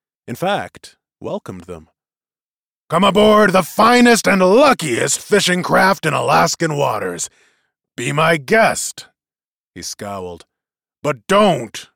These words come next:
bring that weapon." Men and captains from both vessels were soon on board, searching Vanity from stem to stern for anything suspicious.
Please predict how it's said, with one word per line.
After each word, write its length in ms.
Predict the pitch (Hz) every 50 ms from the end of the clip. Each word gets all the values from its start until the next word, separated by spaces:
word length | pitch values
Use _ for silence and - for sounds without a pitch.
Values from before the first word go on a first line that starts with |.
| _ _
bring 340 | - 151 160 165 156 147 143
that 300 | 131 135 135 127 120 101
weapon." 500 | 107 135 151 - - 98 95 92 82 - _ _ _ _ _ _ _ _ _ _ _ _ _ _ _ _ _ _ _ _ _ _ _ _ _ _ _ _ _ _ _
Men 280 | 131 165 180 190 185
and 160 | 165 156 -
captains 500 | - 190 190 190 - - 156 143 156 175
from 180 | - - 139 143
both 220 | 156 175 170 143
vessels 520 | 120 147 190 190 160 - 117 110 147 147 127
were 100 | 120 127
soon 340 | - - - 185 180 175 156
on 240 | 143 147 143 147
board, 500 | 135 143 156 170 151 110 92 90 82 - -
searching 500 | - - 220 226 185 - - 113 107 92
Vanity 460 | 92 95 90 87 85 80 92 110 135
from 240 | - - 117 104 101
stem 520 | - - - - 160 170 180 185 180 180 -
to 120 | - 170
stern 540 | - - - - 120 113 107 101 98 95 98
for 180 | - - 110 - -
anything 500 | 147 156 139 120 - - 90 87 87 85
suspicious. 720 | - - 92 - - - 131 - - 87 - - -